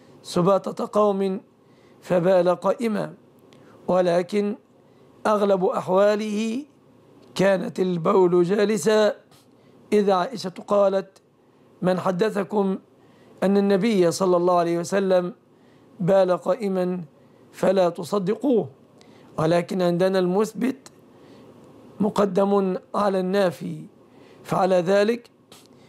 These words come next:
يجوز البول قائما بقيد، وهو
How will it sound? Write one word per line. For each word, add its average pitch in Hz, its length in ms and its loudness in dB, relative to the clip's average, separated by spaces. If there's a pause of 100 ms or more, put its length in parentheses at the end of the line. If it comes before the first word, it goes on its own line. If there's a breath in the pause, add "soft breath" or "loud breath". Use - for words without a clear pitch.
(120 loud breath)
يجوز 185 420 0
البول 190 420 2
قائما 214 600 -2 (760 loud breath)
بقيد، 202 480 0
وهو 196 680 2